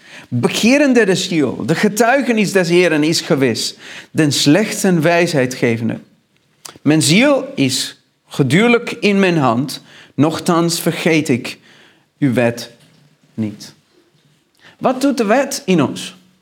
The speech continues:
Als het ons niet veroordeelt, of wel?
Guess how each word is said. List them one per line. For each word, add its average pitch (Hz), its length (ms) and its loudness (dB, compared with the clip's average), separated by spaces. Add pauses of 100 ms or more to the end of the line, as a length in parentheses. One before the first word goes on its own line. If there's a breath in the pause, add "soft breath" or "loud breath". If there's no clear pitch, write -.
(1800)
Als 160 160 -2
het 165 140 0
ons 175 200 4
niet 190 220 4
veroordeelt, 185 640 2
of 180 140 -2
wel? 233 360 0